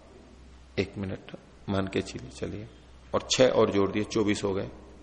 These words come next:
तो एक मिनट बीस सेकंड, यानी अस्सी सेकंड, अस्सी सेकंड का लगभग होगा ये, चौबीस। द्वितीय उद्घात है, एवं तृतीय, इसी प्रकार से तीसरा,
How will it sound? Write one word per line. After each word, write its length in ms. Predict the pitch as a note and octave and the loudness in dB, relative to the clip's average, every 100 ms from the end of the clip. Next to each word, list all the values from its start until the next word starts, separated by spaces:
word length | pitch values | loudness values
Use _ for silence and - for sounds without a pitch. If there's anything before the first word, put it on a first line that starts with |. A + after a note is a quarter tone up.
| - - - - - - - - - - - - - - - | -20 -20 -20 -20 -20 -20 -20 -20 -20 -20 -20 -20 -20 -20 -4
तो 320 | G2+ - - | -4 -4 -6
एक 460 | A#2 B2 A#2+ - - - - | 2 2 2 -8 -20 -18 -6
मिनट 420 | G2 A2 D3 - - - | -2 -2 -4 -8 -18 -6
बीस 180 | G#2 G2 | -4 -2
सेकंड, 480 | - G2 - - - - - - - - | -4 -6 -6 -12 -14 -18 -20 -20 -12 -6
यानी 160 | A#2+ | -4
अस्सी 320 | - A#2+ - | -2 -2 2
सेकंड, 360 | C3 - - F2 - - - - - - - - - - - - - | 0 0 -4 -10 -12 -20 -20 -20 -20 -20 -20 -20 -20 -20 -20 -20 -8
अस्सी 240 | - - B2+ | -6 0 2
सेकंड 360 | - G#2+ G#2+ | 2 0 -2
का 100 | G2 | -2
लगभग 280 | G2 F#2+ F#2+ | -2 -4 -6
होगा 300 | F#2+ F#2 G#2 | -8 -8 -10
ये, 180 | G#2+ C3 - - - - - - - - | -14 -16 -20 -20 -20 -20 -20 -20 -20 0
चौबीस। 580 | G#2 F#2 F2+ - - - - - - - - - - - - - - - - - - - - - - _ - - - - - | 0 0 -4 -8 -12 -16 -20 -20 -20 -20 -20 -20 -20 -20 -20 -20 -20 -20 -20 -20 -20 -20 -20 -20 -20 _ -20 -20 -20 -20 -12
द्वितीय 240 | - A#2 B2+ | 0 6 6
उद्घात 520 | - - F2+ F2 - | 4 0 0 0 -2
है, 140 | F#2 - | -2 6
एवं 280 | D#3 F#3 | 8 8
तृतीय, 360 | F#3 - A#2+ A#2+ | 6 2 2 4
इसी 220 | C#3 C#3 | 4 2
प्रकार 300 | - D3+ G#2 | 2 2 2
से 160 | G#2 E3 | 2 -2
तीसरा, 440 | - A#2+ - - | 0 -2 -2 -8